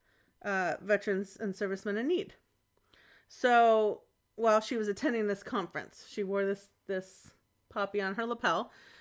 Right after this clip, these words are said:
Of course, the conference had influential people. And so this kind of just spread throughout, uh, America. It spread into France. There's a long history of the poppies that I'm, I'm not gonna get into the whole entire thing. You can look it up.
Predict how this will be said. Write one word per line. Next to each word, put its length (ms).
Of 120
course, 220
the 100
conference 500
had 220
influential 520
people. 440
And 380
so 100
this 180
kind 180
of 120
just 240
spread 640
throughout, 680
uh, 440
America. 640
It 160
spread 340
into 280
France. 600
There's 200
a 80
long 380
history 400
of 80
the 60
poppies 500
that 160
I'm, 220
I'm 100
not 100
gonna 120
get 140
into 160
the 260
whole 180
entire 340
thing. 240
You 60
can 140
look 160
it 80
up. 260